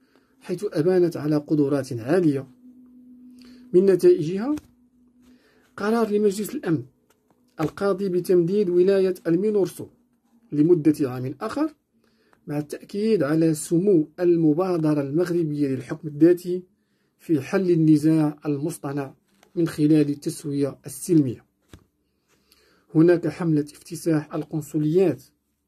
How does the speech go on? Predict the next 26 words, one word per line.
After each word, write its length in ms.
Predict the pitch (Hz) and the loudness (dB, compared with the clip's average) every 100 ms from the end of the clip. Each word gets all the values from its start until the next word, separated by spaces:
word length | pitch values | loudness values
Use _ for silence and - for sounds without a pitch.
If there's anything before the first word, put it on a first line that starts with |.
| _ _ | _ _
لعدد 440 | 147 143 175 185 202 | -8 -4 -2 -2 -2
من 200 | 233 214 | 0 0
البلدان 400 | 196 196 185 208 | 0 0 0 -2
الإفريقية 560 | 214 165 208 185 185 | -4 -4 -4 -2 -2
على 240 | 170 165 180 | -2 -2 -4
تراب 400 | 175 165 190 185 | -4 -4 -4 -6
الأقاليم 640 | 185 - - 170 165 180 | -12 -16 -10 -4 2 2
الجنوب-، 460 | 165 156 185 170 - 160 | 4 2 2 0 -2 -4
الجنوبية، 560 | 147 156 196 160 110 _ _ _ _ | 0 2 2 -2 -6 _ _ _ _
خاصة 520 | - 123 - 120 240 | -18 -14 -12 -10 -8
على 220 | 143 147 | -4 0
مستوى 460 | 156 151 135 135 127 | 0 0 -4 -4 -6
العيون 300 | 113 147 190 | -6 -2 0
والدخلة، 420 | 160 147 147 110 _ _ - - _ - _ | 0 0 -4 -8 _ _ -20 -20 _ -20 _
حيث 240 | - 151 | -8 -6
وصل 340 | 147 160 156 147 | 0 0 2 0
عددها 480 | 123 147 147 131 131 | 2 2 0 -2 -4
إلى 180 | 143 | -2
اليوم 280 | 170 214 262 | -2 0 -4
إلى 240 | 214 160 151 | -4 -2 -4
تسعتاش 680 | - 123 127 226 247 - - _ | -6 -14 -10 -8 -8 -12 -20 _
قنصلية. 440 | 202 165 165 113 - - - _ _ _ _ _ _ _ _ - - - - _ _ _ _ _ _ _ - | -8 -4 -4 -4 -8 -20 -20 _ _ _ _ _ _ _ _ -20 -16 -16 -18 _ _ _ _ _ _ _ -4
كذلك 420 | 147 160 285 302 | 2 4 4 2
يواصل 380 | 196 160 151 160 | 2 2 0 0
مجلس 340 | 147 143 151 | 0 0 -2
الأمن 340 | - - 294 | -4 -2 0